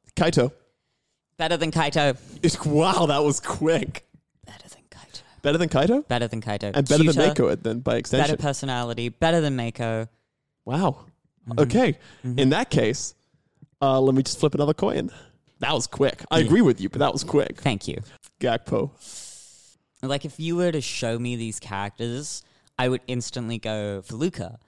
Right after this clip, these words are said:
Speaker 1: Yeah.
Speaker 2: Because Gakpo is the good bad character.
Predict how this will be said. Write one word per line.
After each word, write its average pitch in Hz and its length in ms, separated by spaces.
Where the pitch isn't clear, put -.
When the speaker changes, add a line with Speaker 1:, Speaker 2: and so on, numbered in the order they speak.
Speaker 1:
Yeah. 135 200
Speaker 2:
Because 120 680
Gakpo 98 840
is 110 340
the 117 100
good 101 300
bad 107 240
character. - 400